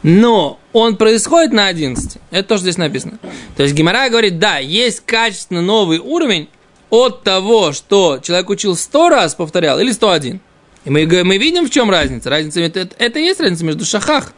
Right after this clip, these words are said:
и захар. Да? Запомнил и забыл.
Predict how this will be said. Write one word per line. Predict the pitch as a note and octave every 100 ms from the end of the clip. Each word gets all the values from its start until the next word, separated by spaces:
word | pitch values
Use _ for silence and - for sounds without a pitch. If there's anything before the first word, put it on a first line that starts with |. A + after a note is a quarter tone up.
| _ _ _ _
и | -
захар. | D3 D3+ C#3 - - _ _ _ - - - _ _ - - - - - - -
Да? | C3 D#3+ A#3+ - -
Запомнил | F#3 G3 F3+ D#3 C3 D3+ - _ _ _ - - _ -
и | F3
забыл. | F3 G3 E3 D3 F3